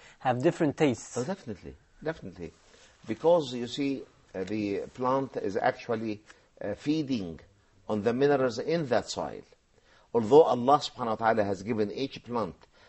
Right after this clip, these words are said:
Speaker 2: the capacity to select from whatever is available, what suits it, yet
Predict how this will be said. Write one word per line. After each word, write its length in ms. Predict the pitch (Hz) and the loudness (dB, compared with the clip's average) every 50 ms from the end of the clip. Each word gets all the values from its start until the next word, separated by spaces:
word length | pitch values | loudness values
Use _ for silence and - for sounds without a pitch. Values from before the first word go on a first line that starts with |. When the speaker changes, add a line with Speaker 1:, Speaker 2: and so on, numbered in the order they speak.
| _ _ | _ _
Speaker 2:
the 120 | - 104 107 | -4 -4 -2
capacity 600 | - 123 107 - 160 165 - 160 139 - 127 123 98 | 0 0 2 2 2 2 4 2 2 2 0 -4 -4
to 140 | - 131 | -2 -2
select 640 | 123 - 143 147 143 160 156 - - - - - - _ _ _ _ _ _ _ _ _ | -2 0 2 4 6 6 6 4 0 -18 -20 -20 -20 _ _ _ _ _ _ _ _ _
from 220 | - - 127 127 | -2 -2 2 2
whatever 360 | 123 120 - 151 139 139 131 | 4 8 8 10 10 10 8
is 140 | 123 117 110 | 8 6 4
available, 480 | 117 113 110 123 123 113 107 87 90 92 | 2 4 6 6 6 6 4 2 -2 -2
what 240 | 104 117 123 - | 0 0 0 2
suits 300 | - 151 165 156 - - - | 4 6 6 6 6 2 -2
it, 280 | 82 - _ _ - - _ _ _ _ _ _ - - _ _ | -4 -6 _ _ -20 -20 _ _ _ _ _ _ -20 -20 _ _
yet 320 | - 113 135 160 165 - | 2 6 6 6 6 4